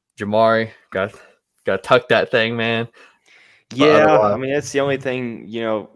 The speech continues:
Speaker 2: in hindsight. I also
Speaker 1: Yeah.
Speaker 2: feel like even though there were six penalties, they weren't, like, big-time penalties. They, six for thirty-five. Notre Dame had three for thirty-five. Um,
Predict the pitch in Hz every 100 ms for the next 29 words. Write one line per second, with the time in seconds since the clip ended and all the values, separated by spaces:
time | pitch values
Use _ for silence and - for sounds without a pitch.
0 | _ 107 104 104 107 107 113 107 107 135
1 | 120 175 196 202 180 175 160 160 160 156
2 | 165 151 147 143 135 117 - 143 - -
3 | 117 131 123 127 120 92 110 104 113 123
4 | - 110 92 90 113 110 101 113 107 117
5 | 117 117 117 107 - 104 104 104 - 127
6 | - - 110 113 107 - 104 113 101 98
7 | 113 110 107 110 107 _ _ _ - 110
8 | - 90 98 104 127 117 123 127 123 127
9 | 135 131 - _ _ _ _ - 120 120
10 | 113 107 101 95